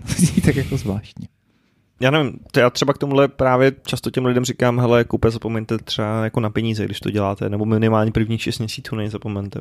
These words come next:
Speaker 1: No, já jsem
Speaker 2: Protože
Speaker 1: teďka, teďka vlastně ještě neviděl pořádně pe-, jako vlastně peníze ze svýho podcastu, já to mám jenom jako brandovou reklamu a, mm, já si tam jako odsypávám vlastně svoje s-, s-,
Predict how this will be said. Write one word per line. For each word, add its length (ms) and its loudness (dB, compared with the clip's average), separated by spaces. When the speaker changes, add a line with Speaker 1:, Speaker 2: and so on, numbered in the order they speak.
Speaker 1:
No, 120 6
já 120 4
jsem 180 0
Speaker 2:
Protože 140 0
Speaker 1:
teďka, 200 -2
teďka 500 -2
vlastně 200 0
ještě 220 -2
neviděl 300 0
pořádně 420 0
pe-, 140 0
jako 260 -2
vlastně 320 -2
peníze 380 0
ze 80 -2
svýho 200 -4
podcastu, 460 -4
já 80 0
to 120 -6
mám 160 2
jenom 180 2
jako 280 0
brandovou 680 2
reklamu 720 2
a, 720 2
mm, 1000 -2
já 100 2
si 120 -2
tam 260 2
jako 220 -2
odsypávám 600 2
vlastně 260 2
svoje 600 4
s-, 220 -12
s-, 240 -6